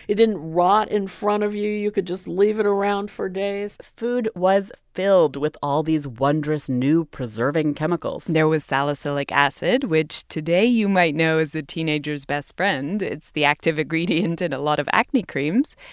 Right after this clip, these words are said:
Speaker 3: But at the time, manufacturers were using it to preserve beer and wine, as well as the fruit juices and syrup served at soda fountains.
Speaker 2: Borax was another popular chemical of the day, and another one you might find today at Target.
Speaker 1: Twenty mu-, mule team borax, which you can use to scrub counters and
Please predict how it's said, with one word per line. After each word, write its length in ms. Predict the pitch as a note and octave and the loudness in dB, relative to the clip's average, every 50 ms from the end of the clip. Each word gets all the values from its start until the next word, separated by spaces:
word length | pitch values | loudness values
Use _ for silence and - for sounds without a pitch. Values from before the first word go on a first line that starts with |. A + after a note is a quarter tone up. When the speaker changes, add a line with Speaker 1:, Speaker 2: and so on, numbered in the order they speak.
| - - _ | -20 -14 _
Speaker 3:
But 140 | - - C#4 | -2 -2 -2
at 100 | C4+ - | -2 -2
the 100 | - C#4 | -6 -8
time, 500 | - - - - C#4+ D#4+ D#4 C#4+ B3+ A3+ | -6 -10 -6 -4 -2 0 2 2 2 2
manufacturers 840 | G#3+ A3+ A#3 B3 A#3+ - A#3+ A#3 A3+ - - B3 A3+ A3 G#3+ G3+ | 2 2 2 2 2 2 2 0 0 0 -2 0 0 0 0 0
were 100 | G#3 G#3 | 0 -2
using 380 | G#3 G3 G3+ G#3 G#3 G3+ G#3 G3+ | 0 0 0 -2 0 0 0 0
it 160 | G3 G3 - | 0 -2 -6
to 120 | - - _ | -10 -18 _
preserve 520 | - F3 E3+ D#3 D#3+ D#3+ D#3 C#3+ D3 - | -12 -10 -8 -6 -6 -6 -6 -8 -8 -8
beer 400 | A3 A#3+ B3+ B3 A3+ G#3+ G3 - | -4 -2 0 0 0 0 -2 -2
and 240 | - - E3 E3+ E3+ | -2 -2 -2 -4 -4
wine, 480 | F#3+ G#3+ A#3 A#3 G#3+ F#3+ E3 D#3 C#3+ | -2 -2 -2 -2 -2 0 0 -2 -2
as 260 | - - - E3 E3 F#3 | 0 -2 -2 -2 0 0
well 140 | F#3 F3 | 0 2
as 140 | F3 F3 E3 | 2 0 -2
the 140 | D#3+ D#3 D#3+ | -4 -10 -12
fruit 380 | - _ _ - B3 B3 - - | -12 _ _ -2 -2 -2 -2 -4
juices 420 | - F#3 F3+ E3+ - E3+ E3 - | -4 -4 -4 -2 -4 -8 -8 -6
and 180 | D3+ D3+ D#3 D3 | -6 -6 -6 -6
syrup 400 | - F3 E3+ F#3 A3+ B3+ - - | -4 -4 -2 -2 -2 -4 -4 -8
served 400 | - - - D3+ D#3 D#3 D#3+ D#3+ | -10 -6 -2 -2 -2 -2 -2 -6
at 120 | D#3 - | -6 -6
soda 280 | - - - D#3+ E3+ E3 | -6 -4 -2 0 0 0
fountains. 560 | - - C#3+ C#3 - - - C#3+ C3+ - - | 2 2 2 2 2 -2 -6 -6 -6 -6 -8
Speaker 2:
Borax 500 | C#3+ C3 C#3+ C3+ B2+ B2 D3 G#3 - - | -4 0 2 2 4 4 2 0 -2 -4
was 160 | - C#3 B2 | -6 -4 -2
another 340 | C3 B2 B2 B2+ A#2 B2+ B2 | 0 2 2 2 2 2 -2
popular 480 | - - - C#3+ - - C#3+ C3 C3 B2+ | -2 -2 -6 -6 -4 -2 -2 -2 -2 -2
chemical 440 | - - C3 C3 B2 - B2 A#2 A2+ | -2 -2 -4 -4 -2 -2 0 0 0
of 80 | A2 | 0
the 100 | - A#2+ | -2 -4
day, 320 | A2 A2+ G#2+ A2+ C#3 E3 - | -2 0 0 2 0 0 0
and 260 | - D3+ D3+ D3+ D3 - - | -2 0 0 0 -2 -2 -4
another 300 | F3 F#3+ C4 D4+ E4 A#3+ | -4 -2 -2 0 0 2
one 240 | D#3 C#3+ D#3 F3 E3+ | 4 4 4 2 0
you 100 | D3 C3+ | 0 2
might 240 | D3 E3+ D#3+ - | 2 0 0 0
find 240 | - D3 D#3+ F3 F#3+ | 2 2 2 2 2
today 260 | E3 E3 - E3 F#3 | -2 0 2 2 2
at 100 | F#3+ - | 2 0
Target. 380 | - - D4+ C4+ A3 - - - | 0 -2 -2 -2 -2 -6 -10 -6
Speaker 1:
Twenty 320 | - - A3 G#3 G#3+ G#3+ | -2 0 2 2 2 2
mu-, 160 | G#3+ G#3+ G#3 G3+ | 2 0 0 0
mule 320 | G3 G#3 A3 A3 A3+ A#3 | 2 2 4 4 4 2
team 380 | A3+ - C#4+ A#3 A3+ A3+ G#3+ G#3 | 0 0 0 0 0 0 2 2
borax, 840 | G#3 G#3+ G#3+ A3+ A#3 A#3 A#3 A#3 A#3 A#3 - - - - - - | 4 4 4 4 4 4 2 2 0 -4 -8 -14 -16 -14 -10 0
which 400 | G#3+ G#3 G3+ G3+ G3+ - - - | 2 2 2 2 0 -4 -8 -6
you 140 | G#3 G3+ G3+ | -4 -4 -2
can 200 | - G#3+ F#3+ F#3+ | -2 -4 -2 0
use 400 | G3 G#3 G#3 G#3 G#3+ G#3+ - - | 2 2 2 2 2 0 -6 -6
to 220 | - G3 F3+ F#3 F#3+ | -4 -2 -2 -2 -4
scrub 440 | - - - - G3+ G3 G3 G#3 | -8 -12 -2 0 2 2 2 0
counters 680 | - - G#3 G3 G#3 G3 - G#3+ G3+ G3 F#3+ F#3+ G3 G#3+ | 0 -2 0 0 0 0 2 2 4 4 2 2 0 -2
and 200 | F3+ F#3 F#3+ | -4 -4 -4